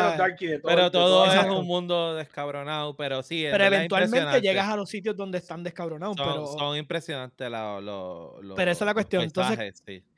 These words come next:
Speaker 1: cuando, eh, eh, <laughs> Fire, que estaba pendiente en el chat, cuando anuncian que God of War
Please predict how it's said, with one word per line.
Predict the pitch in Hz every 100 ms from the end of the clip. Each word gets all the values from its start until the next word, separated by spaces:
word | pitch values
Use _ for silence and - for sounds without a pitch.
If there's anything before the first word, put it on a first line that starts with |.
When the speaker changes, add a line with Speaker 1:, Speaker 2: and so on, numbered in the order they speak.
| _ _ _
Speaker 1:
cuando, | - 185 180 180 180 165
eh, | 160 170 165 165 156 165 160 160
eh, |
<laughs> | - -
Fire, | 170 156 180 185
que | 180
estaba | 175 185 180
pendiente | 175 170 170 180
en | 180
el | 180
chat, | 240 214 -
cuando | 175 160 156
anuncian | 147 156 196 185
que | 202
God | 196 196
of | 185
War | 214